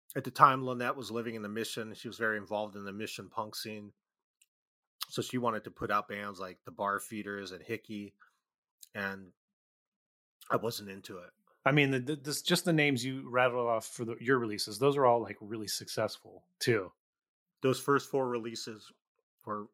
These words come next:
Speaker 1: extremely successful, and then the, the fifth release was Link eighty, Seventeen Reasons, which was also very successful.
Speaker 2: So when you said, "I'm gonna start Asian Man Records," did you say to yourself, "I'm taking my releases"? Was that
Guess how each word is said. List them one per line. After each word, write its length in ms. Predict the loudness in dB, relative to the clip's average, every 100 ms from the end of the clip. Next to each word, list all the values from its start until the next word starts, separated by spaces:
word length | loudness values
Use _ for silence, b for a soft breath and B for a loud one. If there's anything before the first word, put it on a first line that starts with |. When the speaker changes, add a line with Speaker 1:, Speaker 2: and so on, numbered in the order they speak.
| _ -18
Speaker 1:
extremely 500 | -12 -4 -2 0 -4
successful, 580 | -8 -12 -14 -4 -4 -4
and 80 |
then 120 | -8 -8
the, 120 | -10 _ _ _ _
the 100 | -4
fifth 360 | 2 0 0 -8 -8
release 360 | -6 -4 -6
was 300 | -8 -8 -14 _ _ _ _ _
Link 240 | -4 -2
eighty, 220 | -2 -2 -4
Seventeen 460 | -6 -6 -8 -12
Reasons, 420 | -6 -6 -6 -10
which 160 | -14 -16
was 180 | -16 -18 -20 _ _ _ _ -4
also 260 | -2 -2 -4
very 280 | -4 -4
successful. 600 | -8 -12 -10 -10 -12 -16 -18 _ _ _ _ -6
Speaker 2:
So 540 | 4 8 10 8 2 -2
when 160 | -2
you 100 | 0
said, 280 | 2 4 6
"I'm 100 | 4
gonna 120 | 2
start 260 | 4 4 4
Asian 220 | 4 4
Man 180 | 2 2
Records," 680 | 0 0 -2 -2 -4 -6 -8 _ _ _ _ _ _ _ _ 0
did 200 | 4 4
you 100 | 4
say 260 | 4 6 6
to 80 | 4
yourself, 300 | 0 -2 -4
"I'm 180 | -2 -2
taking 380 | 0 0 0 -4
my 280 | -2 -2 -4
releases"? 680 | -6 -4 -2 -2 -2 -4 0
Was 100 | 4
that 220 | 2